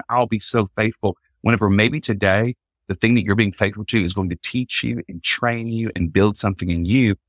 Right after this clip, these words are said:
that is going to, to, to make you more faithful whenever that opportunity actually does come along.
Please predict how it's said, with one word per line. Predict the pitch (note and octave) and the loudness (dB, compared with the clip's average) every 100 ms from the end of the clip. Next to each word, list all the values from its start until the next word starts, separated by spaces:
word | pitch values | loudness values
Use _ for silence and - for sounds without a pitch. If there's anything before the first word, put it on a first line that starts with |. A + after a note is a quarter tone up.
| _ _ - | _ _ 0
that | A2 - | 0 0
is | G2 | 0
going | A2+ G#2+ | 2 2
to, | - G2+ - | 0 -4 -2
to, | G#2 - | -4 -4
to | - F2+ | -4 0
make | F2 G2 G#2+ G#2+ | 2 4 2 0
you | - G2+ | -4 -2
more | F2+ F#2+ F#2+ G#2 | 2 4 2 0
faithful | - F#2+ F#2+ - F2 - _ _ | 0 -2 -2 -2 -4 -4 _ _
whenever | - F#2+ G2 | 0 2 4
that | F#2+ F#2+ | 4 2
opportunity | G2 G2+ - - F2+ F2+ | 2 -2 -6 0 0 2
actually | - F2+ - F2 | 0 -2 -4 -4
does | F2 - | -4 -2
come | D#2 | 0
along. | E2 D#2+ | 0 -2